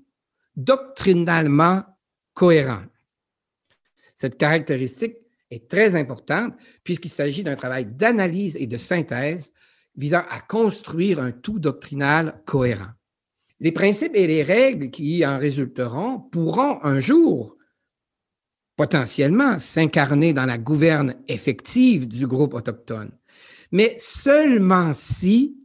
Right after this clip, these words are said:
les opérateurs du droit effectif et vivant sur le terrain, c'est-à-dire les communautés, les législateurs autochtones, les autres autorités auto-, autochtones, traditionnelles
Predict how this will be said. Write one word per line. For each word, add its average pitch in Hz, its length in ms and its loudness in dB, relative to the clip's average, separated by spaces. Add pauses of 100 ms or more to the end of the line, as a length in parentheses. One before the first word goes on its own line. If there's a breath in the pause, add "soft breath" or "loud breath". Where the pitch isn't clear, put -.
(380)
les 139 280 0
opérateurs 180 640 2
du 123 180 -4
droit 131 500 -2 (340)
effectif 160 640 -4 (100)
et 107 140 -6
vivant 135 520 0 (160)
sur - 400 2
le 185 100 6
terrain, 113 500 -2 (340 soft breath)
c'est-à-dire 170 760 -2 (300 soft breath)
les 226 160 0
communautés, 143 720 0 (200 soft breath)
les 214 180 2
législateurs 165 600 -2
autochtones, 120 640 -10 (340 soft breath)
les 175 340 2
autres 151 380 2
autorités 139 640 0 (220 loud breath)
auto-, 127 260 -6 (140)
autochtones, 127 520 -10
traditionnelles 151 760 -2